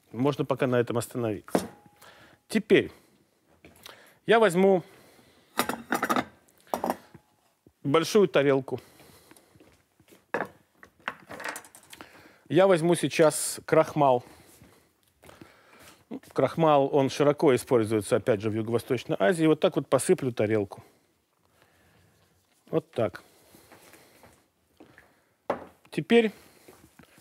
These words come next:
я смочу руки водой.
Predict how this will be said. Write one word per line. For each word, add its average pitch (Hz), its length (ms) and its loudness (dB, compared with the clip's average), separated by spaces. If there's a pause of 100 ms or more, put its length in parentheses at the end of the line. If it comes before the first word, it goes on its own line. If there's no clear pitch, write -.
(1500)
я 160 420 4 (3500)
смочу 180 560 4
руки 180 300 4
водой. 190 420 6